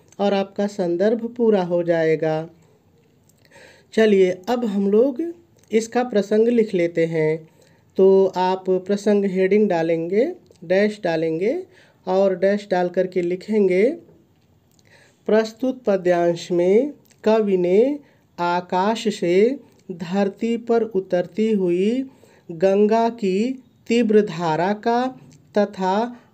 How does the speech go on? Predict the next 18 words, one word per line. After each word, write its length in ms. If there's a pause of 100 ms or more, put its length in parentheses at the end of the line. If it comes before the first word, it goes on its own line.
ब्रह्मा 560
का 520 (320)
एक 340
चतुर 760 (280)
किसान 560
के 240
रूप 340
में 400 (240)
बहुत 420
ही 240
सुंदर 640 (280)
वर्णन 480
किया 400
है।" 520 (300)
पूर्ण 180
विराम 300
लगा 260
देंगे 500